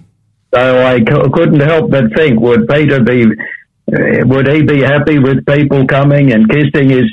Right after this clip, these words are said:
toe and all of this? You know, I don't think so.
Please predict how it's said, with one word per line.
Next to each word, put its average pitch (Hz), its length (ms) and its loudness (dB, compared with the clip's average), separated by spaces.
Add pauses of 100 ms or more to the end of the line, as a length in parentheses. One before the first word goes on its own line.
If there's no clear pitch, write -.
toe 143 340 0
and 117 120 2
all 139 260 2
of 127 140 0
this? 151 220 0 (100)
You 127 180 0
know, 139 320 0
I 120 160 0
don't 135 280 0
think 165 240 0 (100)
so. 90 160 0